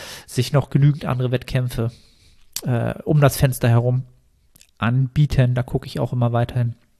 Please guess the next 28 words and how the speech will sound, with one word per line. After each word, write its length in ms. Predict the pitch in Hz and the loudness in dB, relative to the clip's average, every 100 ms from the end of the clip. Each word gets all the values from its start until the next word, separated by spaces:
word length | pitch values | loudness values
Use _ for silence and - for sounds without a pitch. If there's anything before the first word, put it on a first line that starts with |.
| _ _ _ _ _ - - | _ _ _ _ _ -16 -8
natürlich, 380 | - 117 117 117 | -2 2 2 2
was 140 | - - | -2 0
da 140 | 120 | 0
so 180 | 127 117 - - - - - - _ _ | 2 -2 -6 -20 -18 -18 -20 -20 _ _
auftaucht 840 | 110 127 - - 135 123 123 - | 2 2 2 0 4 4 2 -4
und 300 | - 120 117 | -4 -2 0
was 220 | 117 - | -2 -2
dann 160 | 131 120 | -4 -2
realistisch 580 | 113 113 123 - 127 131 | -2 -2 -4 -6 -8 -8
ist. 200 | 127 - | -4 -2
Da 100 | 120 | 0
muss 300 | 127 127 143 | 0 -2 -2
man 180 | 123 | -2
jetzt 260 | 120 120 - | 0 -2 -4
so 100 | - | -4
ein 80 | 120 | -2
bisschen, 540 | 117 - - - - | -2 -4 -10 -8 -8
ja, 120 | - 117 | -6 -6
flexibel 500 | - 123 - 127 120 | -2 -2 2 4 4
bleiben 340 | 107 101 98 | 4 0 -4
halt, 140 | 98 | -6
ne? 260 | - 120 135 | -2 -2 -2
Und 420 | - 120 123 - - - - - - - - - | -4 -6 -6 -10 -20 -20 -20 -20 -20 -20 -20 -18
sich 320 | - 123 117 | -4 -2 0
nicht 320 | 135 131 - - | 0 0 -4 -12
verrückt 460 | - - 131 143 - | -6 2 4 4 4
machen, 320 | 131 117 113 | -2 -2 -6
ne? 260 | 117 120 | -4 -4